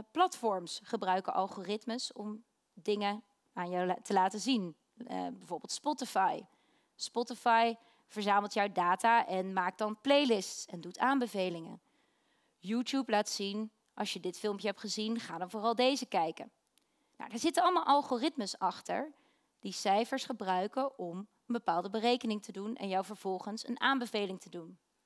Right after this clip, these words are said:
En bol punt com doet dat ook. Bol punt com staat stampvol met ontzettend veel dingen en je kan simpelweg niet alles gaan doorzoeken.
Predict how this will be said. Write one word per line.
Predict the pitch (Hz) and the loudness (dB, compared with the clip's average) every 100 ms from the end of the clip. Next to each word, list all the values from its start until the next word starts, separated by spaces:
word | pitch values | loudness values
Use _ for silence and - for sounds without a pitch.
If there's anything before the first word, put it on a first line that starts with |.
| _ _ _ _ _ _ - _ _ | _ _ _ _ _ _ -20 _ _
En | 247 | 2
bol | 320 370 | 4 4
punt | 311 - | 2 4
com | 392 403 311 | 6 6 2
doet | 277 | -2
dat | 269 - | 0 4
ook. | 285 185 - - _ _ _ _ _ _ _ _ _ _ _ _ _ _ - | 4 2 -6 -20 _ _ _ _ _ _ _ _ _ _ _ _ _ _ 2
Bol | 330 | 2
punt | 311 - | 2 -2
com | 269 285 311 381 _ _ _ _ _ _ _ _ | 2 4 2 -2 _ _ _ _ _ _ _ _
staat | - - 247 226 | -12 0 2 2
stampvol | - - - 370 392 - 277 226 | -2 -4 2 2 2 -2 0 0
met | 202 190 - | 0 -6 -6
ontzettend | 247 - - 381 294 - | -6 -2 2 2 2 -2
veel | 214 190 | -4 -2
dingen | 180 180 240 - | -2 0 -2 0
en | 247 240 247 | 0 0 0
je | 233 | -2
kan | - 294 311 339 | 2 2 4 2
simpelweg | - 269 247 240 202 220 | 0 0 0 0 0 0
niet | 208 196 214 - _ _ _ _ _ _ | -2 -4 -4 -10 _ _ _ _ _ _
alles | 320 269 - | 6 6 2
gaan | 180 180 | -4 -4
doorzoeken. | 220 233 294 - | -4 -4 -8 -8